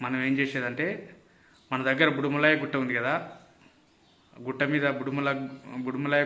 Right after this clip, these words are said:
గుట్ట మీద శివలింగం ఉంది, పెద్ద శివలింగం ఉంది, గుడి కూడా ఉంది, మనకు అందరికీ తెలుసు ఆ విషయం.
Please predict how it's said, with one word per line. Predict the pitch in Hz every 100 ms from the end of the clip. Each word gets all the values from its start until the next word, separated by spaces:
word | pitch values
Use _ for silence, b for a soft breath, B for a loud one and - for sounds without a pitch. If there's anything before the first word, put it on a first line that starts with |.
| 139
గుట్ట | 143
మీద | 135 143 151
శివలింగం | 135 135 139 131 113
ఉంది, | 107
పెద్ద | 117 117 110
శివలింగం | 123 120 123 120
ఉంది, | 123 135
గుడి | 127 127
కూడా | 127
ఉంది, | 127 117 110
మనకు | 117 120 117
అందరికీ | 123 120
తెలుసు | 113
ఆ | 110
విషయం. | 110 117